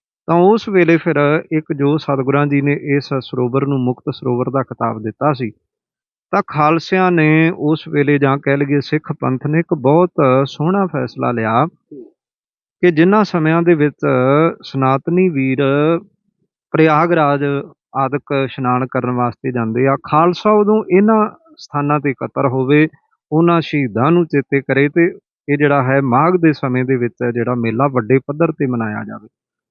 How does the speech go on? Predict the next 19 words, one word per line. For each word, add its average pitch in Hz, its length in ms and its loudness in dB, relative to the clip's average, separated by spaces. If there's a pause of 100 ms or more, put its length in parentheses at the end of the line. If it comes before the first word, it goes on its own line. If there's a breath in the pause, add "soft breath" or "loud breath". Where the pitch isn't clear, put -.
(140)
ਸੋ 185 180 4
ਉਦੋਂ 214 200 4
ਤੋਂ 214 160 2
ਲੈ 156 160 2
ਕੇ 165 300 -2 (140)
ਇਹਨੂੰ 175 320 -2
ਵੱਡੇ 196 640 4
ਪੱਧਰ 175 300 -4
ਤੇ 160 220 -4
ਜਿਹੜਾ 143 260 -4
ਮਲ-, 123 400 -8
ਮੇਲਾ 135 600 0
ਮਾਘੀ 139 460 0
ਦੇ 185 160 6
ਰੂਪ 160 280 0
ਵਿੱਚ 156 180 -4
ਮਨਾਉਂਦੇ 151 420 -4
ਹਾਂ 156 80 -2
ਅਸੀਂ, 151 220 -10